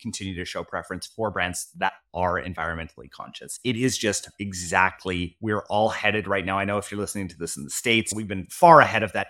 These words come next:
in Canada, and it's been a very big deal to our consumers. It's not a nice to have anymore. It's now a need to have. And consumers, for the most part, are really putting that into their buying decision. Can you charge more for it?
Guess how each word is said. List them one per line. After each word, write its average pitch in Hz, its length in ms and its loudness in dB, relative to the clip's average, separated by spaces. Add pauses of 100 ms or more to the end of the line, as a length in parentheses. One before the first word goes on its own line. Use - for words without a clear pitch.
in 101 160 -6
Canada, 90 680 -4
and 85 320 -8
it's - 140 -20
been 95 140 -6
a 90 60 -6
very 95 220 -4
big 87 180 -8
deal 85 200 -6
to - 140 -8
our 85 60 -6
consumers. 85 480 -8 (380)
It's 127 200 -4
not 180 180 10
a 196 60 6
nice 107 300 2
to - 60 -6
have - 220 -6
anymore. 73 240 -8
It's - 160 -6
now 139 220 6
a 170 40 8
need 90 500 -4
to 120 120 -4
have. 131 320 2 (400)
And 107 420 -2
consumers, 139 600 0
for 139 100 -4
the 127 80 0
most 101 240 -2
part, 110 240 2
are 101 140 -2
really 92 500 -6 (340)
putting 107 240 4
that 101 240 0
into 101 420 -10
their 87 200 -8
buying 80 280 -8
decision. 85 380 -14
Can 127 180 -6
you 120 100 -2
charge 135 280 4
more 98 200 2
for 139 200 6
it? 147 100 4